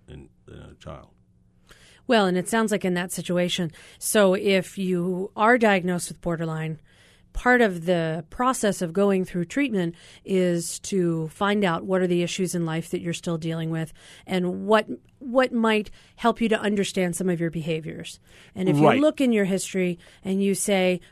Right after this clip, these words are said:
Speaker 2: "Part of the reason that I do whatever is because when I grew up, this is how it was for me."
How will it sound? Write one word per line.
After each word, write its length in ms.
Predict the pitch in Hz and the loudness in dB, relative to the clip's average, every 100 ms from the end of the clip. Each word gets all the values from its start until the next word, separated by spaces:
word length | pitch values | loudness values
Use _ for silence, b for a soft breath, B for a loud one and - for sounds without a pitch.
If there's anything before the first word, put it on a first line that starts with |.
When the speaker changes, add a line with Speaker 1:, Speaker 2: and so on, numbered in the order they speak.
| b | b
Speaker 2:
"Part 220 | - 302 | 0 2
of 80 | 320 | 4
the 100 | 262 | 2
reason 320 | 220 202 208 | 2 0 0
that 120 | 185 | 0
I 160 | 175 175 | 0 -2
do 340 | 180 175 165 | -2 -2 -2
whatever 640 | 160 175 185 220 180 185 - b b b | -4 -2 2 2 0 -4 -10 b b b
is 300 | - 196 190 | 0 2 2
because 480 | - 208 - 202 190 | 0 -6 0 0 0
when 140 | 190 190 | 0 0
I 120 | 214 | 0
grew 220 | 208 196 | 0 0
up, 180 | 180 175 | 0 -2
this 220 | 196 185 | -4 -4
is 120 | 185 | -6
how 140 | 190 170 | -4 -4
it 80 | 180 | -4
was 280 | 180 165 | -4 -6
for 220 | - 175 170 | -8 -8 -4
me." 500 | 254 220 170 160 | 0 0 -2 -6